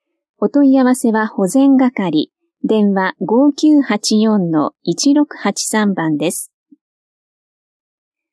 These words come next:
樹木点検の方法をYouTubeで紹介。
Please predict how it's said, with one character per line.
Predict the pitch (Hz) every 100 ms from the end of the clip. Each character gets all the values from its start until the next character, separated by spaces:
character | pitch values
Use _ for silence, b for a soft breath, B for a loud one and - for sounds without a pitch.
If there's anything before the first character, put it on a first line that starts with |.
| _ _ _
樹 | 240 294
木 | 254 302
点 | - 320 311
検 | 269 233
の | 233
方 | 226 220
法 | 233 214 196
を | 202 b b -
YouTube | 185 247 262 311 302 254
で | 226
紹 | - 285 196
介。 | - 185 165